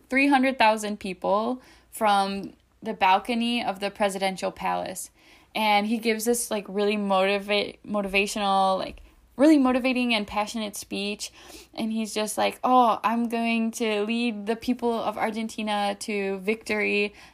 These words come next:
in the next presidential election." Um, he's like, "I'm running for president. I'm free. And, like, I'm gonna make Argentina a better country." And actually, four days after he is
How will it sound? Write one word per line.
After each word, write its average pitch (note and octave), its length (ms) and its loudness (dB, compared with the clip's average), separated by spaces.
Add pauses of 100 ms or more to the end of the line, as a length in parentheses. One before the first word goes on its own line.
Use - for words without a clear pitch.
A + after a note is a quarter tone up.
in A3 140 -2
the G#3+ 80 -2
next G3+ 500 -2 (340)
presidential G3 680 -2
election." G#3 600 0 (460)
Um, F3 240 0
he's G#3 160 -4
like, F3+ 140 0
"I'm A3 200 4
running A3 220 2
for A3 140 -4
president. G3+ 640 0
I'm G3 120 -2
free. G3 600 -2
And, F#3 160 -6
like, F3+ 200 -10
I'm G3 180 -4
gonna G3 200 -4
make F#3+ 400 -6 (180)
Argentina G3 600 -2
a - 20 -10
better F#3 260 0
country." F#3 520 -6 (540)
And G#3+ 440 4
actually, C4 500 4
four A#3+ 360 2
days A#3+ 380 2 (160)
after A3+ 440 2
he G#3+ 500 0
is G3 640 -2